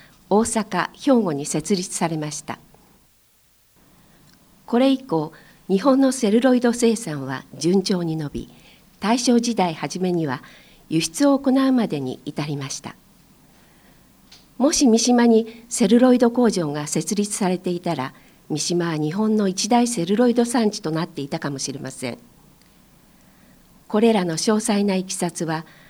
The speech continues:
三月末刊行予定の三島市郷土資料館研究報告十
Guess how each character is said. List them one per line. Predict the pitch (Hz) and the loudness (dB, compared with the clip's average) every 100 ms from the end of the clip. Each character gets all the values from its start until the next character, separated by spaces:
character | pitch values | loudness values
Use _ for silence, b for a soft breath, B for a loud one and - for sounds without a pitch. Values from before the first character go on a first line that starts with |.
| b b b | b b b
三 | - 269 294 | -4 0 2
月 | 277 277 247 | 2 0 0
末 | 240 233 - | 0 -2 -4
刊 | 175 185 | -4 -4
行 | 185 175 | -4 -2
予 | 175 | -4
定 | 170 143 127 | -6 -8 -8
の | 123 - b b b _ 165 | -8 -12 b b b _ -6
三 | |
島 | 180 262 269 | -2 0 0
市 | 269 | 0
郷 | - 240 | 0 2
土 | 233 | 2
資 | 226 220 | 0 0
料 | 208 180 | 0 0
館 | - 139 127 - | -4 -10 -10 -8
研 | - 233 240 | 0 2 2
究 | 240 | -2
報 | 220 208 180 | -2 -4 -6
告 | - - 143 | -8 -10 -6
十 | 190 185 | -2 -2